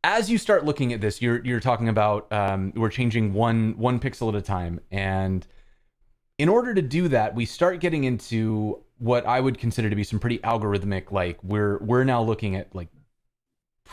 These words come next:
fairly heavy computer science-y things of, of like, okay, let's, let's take this and then I'm gonna, you know, do something interesting with it. And we're gonna try to make this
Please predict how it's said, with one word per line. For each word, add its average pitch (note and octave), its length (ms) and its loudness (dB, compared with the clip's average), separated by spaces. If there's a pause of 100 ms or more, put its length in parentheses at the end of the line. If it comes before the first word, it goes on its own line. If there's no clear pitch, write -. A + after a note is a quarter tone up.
(240)
fairly D3+ 460 2
heavy G#2 380 0
computer G2 440 0
science-y F#2 500 -4
things E2+ 400 -6
of, E2+ 200 -2
of F#2+ 220 -4
like, F2+ 220 -2
okay, G2+ 220 0
let's, F#2 260 -2 (360)
let's G2+ 180 -2
take D#3+ 240 2
this C#3 340 4
and A#2 100 -2
then A2 100 0
I'm G#2+ 100 -2
gonna, G#2 380 -2
you G#2 120 -2
know, F#2+ 120 0
do A#2 180 0
something A#2 320 -2
interesting A2+ 340 -2
with G#2+ 160 0
it. G#2+ 160 0
And G#2 100 -2
we're G2+ 120 -2
gonna G2+ 160 -2
try G#2 160 0
to G2+ 60 0
make G2+ 220 0
this G2 240 -2